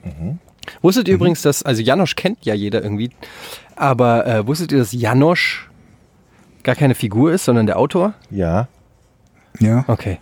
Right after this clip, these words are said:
Speaker 1: Das weiß
Speaker 2: Ihr
Speaker 1: jeder.
Speaker 2: Spackos. Ich wusste es nicht. Ich dachte, Janosch ist einer von diesen komischen Viechern, aber,
Speaker 1: Das
Speaker 2: äh,
Speaker 1: eine ist der Bär und das andere ist der Tiger.
Speaker 2: Tigerente und so weiter. Ja, aber ich dachte, Janosch ist einer von diesen Flausch-, es klingt so flauschig, aber tatsächlich ist Janosch halt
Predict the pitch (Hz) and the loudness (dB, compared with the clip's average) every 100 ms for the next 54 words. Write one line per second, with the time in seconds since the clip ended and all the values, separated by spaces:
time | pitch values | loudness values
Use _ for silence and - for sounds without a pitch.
0 | - 104 - 113 113 - 101 92 80 107 | -10 -10 -2 -2 -2 -4 -2 -2 -4 -8
1 | - 107 - 147 147 - - 110 - - | -10 -10 -6 0 2 0 -2 -4 -4 -12
2 | - 165 - 175 147 139 185 165 165 160 | -6 -2 0 2 2 4 2 0 -2 0
3 | 165 156 156 143 143 - 156 151 143 196 | 2 2 2 2 0 2 0 0 -2 -4
4 | - 123 120 123 127 101 139 127 120 139 | 0 0 2 0 0 0 2 4 4 0
5 | - 110 95 107 160 175 139 135 - 139 | 0 -2 2 2 2 0 -2 -4 -4 -6
6 | 147 151 - 139 139 139 - _ _ - | -4 -6 -2 0 0 -2 -12 _ _ -12
7 | - 117 101 82 69 - 143 135 120 131 | -2 -2 0 -2 -4 -4 -2 0 2 0
8 | 135 120 127 135 139 151 180 - 123 143 | 0 0 0 2 2 2 0 0 0 0
9 | - 156 - 123 127 160 143 135 156 143 | 0 -2 0 2 4 2 0 0 0 2
10 | 147 135 - 156 151 - - 220 190 - | 0 0 0 -2 -2 -6 -2 0 0 0
11 | 135 196 - 123 127 123 135 170 180 - | 2 2 0 -2 -2 -2 -4 -4 -4 -8
12 | - 123 143 160 123 170 - - - - | -4 2 4 4 2 0 -6 -12 -20 -20
13 | _ - 131 120 110 | _ -8 -2 -2 -4